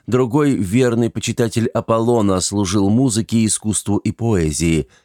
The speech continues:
Но как ужиться ещё и с третьим? Этак можно развалиться на куски, как специально сконструированный корабль Аникета. Акте любила двух первых Неронов, но вряд ли смогла бы полюбить третьего,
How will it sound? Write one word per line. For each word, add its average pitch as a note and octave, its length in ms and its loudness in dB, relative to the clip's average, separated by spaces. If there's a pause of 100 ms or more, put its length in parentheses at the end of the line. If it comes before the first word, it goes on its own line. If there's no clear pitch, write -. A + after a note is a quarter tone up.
(380)
Но G#2 220 -4
как F#2+ 300 -6
ужиться G2 480 -4
ещё F2+ 340 -2
и F2 120 -2
с - 140 -6
третьим? G2+ 580 -8 (540)
Этак D3 320 0
можно C3 340 2
развалиться B2+ 560 0
на A#2+ 140 2
куски, C3 500 -2
как B2 260 0
специально A#2 720 0
сконструированный G#2+ 880 0
корабль G2+ 440 0
Аникета. F#2 720 -2 (600)
Акте B2 360 -4
любила A2 440 0
двух F#2+ 360 -4
первых F2+ 500 0
Неронов, D2 580 -6
но E2 180 0
вряд F2 440 0
ли E2 100 -2
смогла F2 420 -2
бы D#2+ 100 -4
полюбить F2 560 -2
третьего, G#2+ 640 0